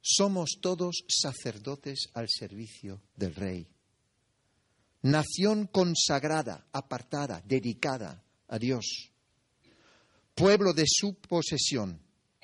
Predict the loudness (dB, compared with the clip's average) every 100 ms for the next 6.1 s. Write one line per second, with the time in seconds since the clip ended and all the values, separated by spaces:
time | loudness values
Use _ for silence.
0 | -20 -20 _ _ _ _ _ _ _ _
1 | _ _ _ 0 2 2 2 0 -6 _
2 | _ -4 -4 -2 -4 -4 -2 -2 0 -2
3 | -2 -6 -6 -6 -4 -4 -4 -8 -14 -16
4 | _ -8 0 2 2 -2 _ _ _ _
5 | _ _ -2 0 0 -2 -2 -2 -2 -4
6 | -8